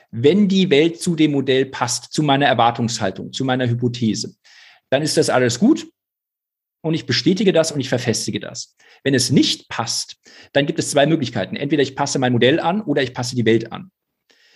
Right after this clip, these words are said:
Und, äh, wir erleben das ganz häufig. Menschen werden ignorant beispielsweise, blenden Sachen aus. Aber manche fangen auch an, die Umwelt dann entsprechend zu gestalten und zu verändern, dass es zu dem Modell, zu der Erwartungshaltung, zu der Hypothese passt.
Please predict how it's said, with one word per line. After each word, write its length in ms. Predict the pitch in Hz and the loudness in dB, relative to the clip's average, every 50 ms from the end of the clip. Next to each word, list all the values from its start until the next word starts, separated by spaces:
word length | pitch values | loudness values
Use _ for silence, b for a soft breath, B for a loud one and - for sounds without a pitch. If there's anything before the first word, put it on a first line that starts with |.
| b b b b b - | b b b b b -4
Und, 380 | 151 147 143 143 135 - - | -2 0 0 0 -2 -2 0
äh, 160 | 127 123 117 | 0 0 2
wir 120 | 113 120 110 | 2 2 4
erleben 280 | 107 110 131 143 143 | 4 4 4 4 4
das 220 | 127 120 110 - - | 4 2 2 2 0
ganz 200 | 123 113 110 - | -2 -2 0 2
häufig. 240 | 139 151 139 120 120 | 0 0 0 -2 -2
Menschen 280 | 107 107 107 - 110 | -2 -4 -2 -2 0
werden 180 | 104 107 117 135 | 0 0 -2 -2
ignorant 560 | 170 170 214 202 - 107 113 127 131 123 - | 0 2 2 4 4 4 2 2 0 -2 -2
beispielsweise, 640 | - 120 117 117 - 123 117 - - 120 120 120 139 | -2 -2 -2 -2 -4 -8 -8 -2 0 0 0 0 0
blenden 300 | 123 151 151 160 - 175 | 0 0 0 0 0 -2
Sachen 340 | - - 156 - 180 - - | -2 -2 0 0 -4 -2 0
aus. 360 | 110 107 113 120 123 120 - | 0 2 2 2 0 0 -2
Aber 180 | 160 143 151 | 0 0 2
manche 720 | 139 131 131 139 185 240 240 - - 254 269 285 277 311 269 | 2 2 2 2 2 0 -2 -4 -4 -4 -2 -2 -2 -2 -4
fangen 320 | - - 180 180 180 175 - | -6 -2 -2 -2 -2 -2 0
auch 240 | 147 135 120 - | -2 -2 -2 0
an, 180 | 139 147 175 185 | -2 0 0 2
die 120 | 165 147 | 0 0
Umwelt 580 | - - 185 196 202 185 202 202 202 202 202 - - | 0 2 2 4 4 4 4 2 2 0 -2 -4 -4
dann 220 | 127 143 143 156 | -2 -2 -2 -2
entsprechend 600 | 151 - 139 127 - - 135 139 139 - 147 127 | -2 -6 -4 -4 -4 -2 -2 -2 -2 -2 -6 -8
zu 100 | - 139 | -6 -4
gestalten 520 | 127 123 - - - 131 135 165 185 - 170 | -2 -2 -2 0 0 2 2 2 0 0 -4
und 100 | 143 123 | -6 -4
zu 120 | - 135 | -6 -6
verändern, 600 | 123 - 120 - 127 131 160 175 185 185 170 - | -4 -4 -4 0 0 0 2 2 2 2 2 0
dass 180 | - 135 - 170 | -2 -2 -2 -2
es 160 | 151 - - | -4 -4 -6
zu 160 | - 151 143 | -4 -4 -4
dem 320 | 139 147 143 139 139 - - | 0 0 0 0 0 -2 -4
Modell, 440 | 131 123 120 117 120 127 151 160 156 | 0 0 2 4 4 4 4 2 0
zu 100 | - 127 | 0 0
der 120 | 120 113 | 0 0
Erwartungshaltung, 720 | - 113 120 135 135 156 139 127 - 131 127 123 131 123 | 2 2 0 0 0 -2 -6 -6 -4 -4 -2 -2 -2 -6
zu 100 | 123 - | -6 -4
der 120 | 120 120 117 | -4 -2 -2
Hypothese 500 | 117 117 120 120 117 - 120 113 117 113 | -2 -2 -4 -6 -6 -4 -4 -4 -4 -6
passt. 380 | - - 101 - - - B | -8 -8 -10 -10 -10 -12 B